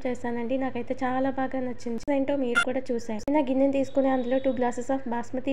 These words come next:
బియ్యం యాడ్ చేసుకోండి. Normal రైస్తో కూడా చేసుకోవచ్చు. నేనైతే ఈ rice తీసుకుంటున్నాను. అందులో water వేసి బాగా కడిగి వన్ అవర్ పాటు నానబెట్టుకోవాలి.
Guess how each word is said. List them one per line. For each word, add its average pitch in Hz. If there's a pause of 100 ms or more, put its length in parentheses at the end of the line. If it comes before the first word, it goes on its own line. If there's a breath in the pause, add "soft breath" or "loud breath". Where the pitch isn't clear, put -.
బియ్యం 247
యాడ్ 226
చేసుకోండి. 233 (480 loud breath)
Normal 233
రైస్తో 269
కూడా 262
చేసుకోవచ్చు. 240
నేనైతే 247 (140)
ఈ - (100)
rice 233
తీసుకుంటున్నాను. 226 (640 loud breath)
అందులో 254
water 247
వేసి 269 (100)
బాగా 233 (220)
కడిగి 233 (600 loud breath)
వన్ 247
అవర్ 269
పాటు 262
నానబెట్టుకోవాలి. 233